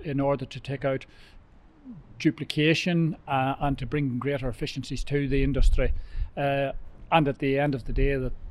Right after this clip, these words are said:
that would translate into better milk prices at farm level. And I would hope that that will be, I would hope that the new merged, uh, entity should be able to, uh, generate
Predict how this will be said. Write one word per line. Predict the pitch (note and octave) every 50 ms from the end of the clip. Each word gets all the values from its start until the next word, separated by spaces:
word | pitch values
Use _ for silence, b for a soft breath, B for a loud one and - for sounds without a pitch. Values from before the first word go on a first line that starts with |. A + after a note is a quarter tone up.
| - - -
that | C#3+ B2 - - - - - - -
would | C#3 C3+ C3+ B2+ A2 G#2
translate | - - C3+ C3+ C3+ A2+ B2 C3+ C3+ C3+ -
into | - - C3 - C#3 C3
better | A2 C3 C3+ - C#3+ B2
milk | A#2+ C3 C3+ A#2+ -
prices | - - C3+ B2+ - B2+ A#2
at | C3 A#2+ -
farm | - C3 B2 B2 B2
level. | A#2+ A#2 A#2 A#2 A#2+ - - - - _ _ _ - - - _ - - - - - - - - - - - - - - - B B B B B B
And | D3+ C3+
I | C3+ C#3
would | C#3+ C#3 -
hope | - - G#3+ G#3+ F#3+ - -
that | - D3 -
that | - D3 C#3+ - -
will | C#3+ B2+
be, | B2 C3 C3+ C3+ B2+ A#2+ b b b b b b b b
I | F#3 D#3+
would | E3 C#3
hope | B2+ F#3 A3 G#3 - -
that | E3+ C#3+ - - - -
the | D3+
new | C#3+ D3 D#3 D#3+
merged, | D#3 C#3+ C#3+ D3 C#3+ C3+ B2+ A2+ - - -
uh, | - - D3+ C3 -
entity | - D#3+ D3+ - - C3 C3+ B2 A#2+ - B B B B B B B
should | - - - G3 G#3 F3
be | D#3+ F3 E3 E3
able | D#3 - E3 -
to, | - - C3 D3 C#3 C3+ C3+ B2+ B B B B B B B B B B B - - - -
uh, | F3 E3 E3 E3 E3 D#3+ D#3+ D#3+ D#3+ D#3 D#3 D3+ D3 D3 D3 - - - -
generate | - F3 E3 D#3 D#3 C#3+ C#3 C#3+